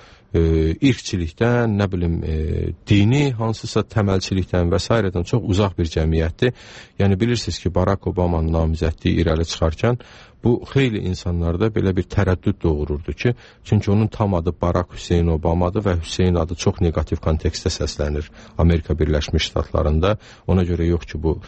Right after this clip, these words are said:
İmam Hüseynin adıdır, ona görə ki, bu Saddam Hüseynin adı idi. Və, e, digər bir tərəfdən, e, qara dərili Amerika cəmi bir otuz qırx ildir irqçilikdən çıxıb və gizli ir-,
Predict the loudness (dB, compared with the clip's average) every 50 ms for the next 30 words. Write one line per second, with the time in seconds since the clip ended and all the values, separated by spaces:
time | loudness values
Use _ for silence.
0 | -20 -6 0 2 4 4 4 2 0 0 0 0 2 2 4 2 2 2 0 0
1 | 2 2 2 2 0 0 0 0 0 0 2 2 0 0 0 0 0 0 -2 -6
2 | -6 -6 -6 -6 -6 -8 -10 -10 -10 -10 -12 -8 -4 -2 -2 -2 -2 -6 -12 -20
3 | -20 -20 -20 -18 -8 -2 0 2 4 4 4 2 0 -2 -4 -2 0 2 2 2
4 | 2 0 0 -2 -2 0 0 0 0 0 -2 -4 -2 0 0 0 0 0 0 0
5 | 0 0 -2 -4 -2 0 0 2 0 0 -2 0 0 0 2 2 0 0 0 0
6 | 0 0 0 0 0 2 2 2 2 0 0 0 0 0 0 -2 -4 -4 0 0
7 | 2 2 2 2 2 0 -2 -4 -8 -20 -14 -10 -8 -4 0 0 0 2 2 0
8 | -2 0 0 0 0 0 2 0 0 -2 -4 -8 -20 -20 -20 -20 -12 -2 2 2
9 | 2 2 2 2 2 2 2 2 2 0 0 0 -2 -4 0 0 0 0 0 0
10 | 0 0 0 0 -2 -4 -2 0 0 0 0 0 0 0 0 2 0 -2